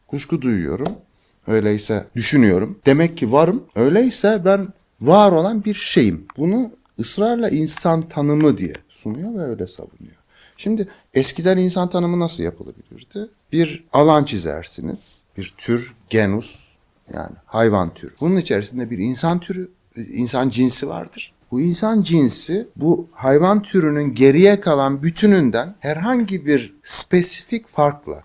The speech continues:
türsel farkla ayırt edildiği için ondan ayrı bir genustur.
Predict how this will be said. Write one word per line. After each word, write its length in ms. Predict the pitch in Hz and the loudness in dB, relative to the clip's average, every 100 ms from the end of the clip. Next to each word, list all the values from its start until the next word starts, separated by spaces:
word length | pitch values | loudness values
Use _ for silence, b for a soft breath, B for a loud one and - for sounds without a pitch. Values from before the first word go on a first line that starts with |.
| _ _ | _ _
türsel 460 | - 160 - 180 165 | -4 -4 -2 -2 -2
farkla 600 | - 170 170 165 82 - - | -2 0 0 -2 -12 -10 -2
ayırt 400 | 117 120 120 127 | 2 2 2 2
edildiği 580 | 117 120 110 131 127 | 2 -2 -4 -2 0
için 440 | 98 113 - 107 82 _ _ _ - | -2 -4 -4 -4 -6 _ _ _ -2
ondan 320 | 120 113 101 | 0 2 2
ayrı 340 | 90 82 78 | 0 -2 -8
bir 160 | 76 _ | -16 _
genustur. 640 | - 82 67 - - - | -8 -8 -8 -16 -20 -20